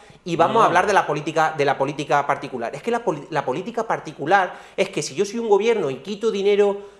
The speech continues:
Speaker 1: del Instituto Andaluz de la Mujer para ponerlo en otro sitio, estoy desamparando a las mujeres víctimas de violencia de género.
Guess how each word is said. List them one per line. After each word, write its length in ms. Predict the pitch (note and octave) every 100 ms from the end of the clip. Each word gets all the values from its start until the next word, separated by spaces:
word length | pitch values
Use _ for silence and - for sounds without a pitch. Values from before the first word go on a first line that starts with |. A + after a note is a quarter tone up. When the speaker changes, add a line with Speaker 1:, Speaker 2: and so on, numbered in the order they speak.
| -
Speaker 1:
del 400 | D#3+ F#3+ F#3+ F#3+
Instituto 420 | F#3+ - F3 G3
Andaluz 260 | G3 F#3+ F#3
de 60 |
la 80 | F#3
Mujer 360 | F3+ - G#3 -
para 240 | C#3 B2
ponerlo 300 | A#2+ D#3 G3+
en 60 | G3+
otro 180 | G#3
sitio, 320 | G3+ A3 G#3 G#3
estoy 320 | D3 F3+ G3+
desamparando 1080 | G3+ - E3+ D#3 D3+ C#3+ D3 B3+ D4 F#3+
a 60 | C3+
las 100 | B2+
mujeres 420 | B2+ B2 C#3 B2+
víctimas 340 | B2 C3+ C3 A#2+
de 80 |
violencia 260 | A2+ A#2 A#2+
de 80 | A2
género. 240 | G#2 F2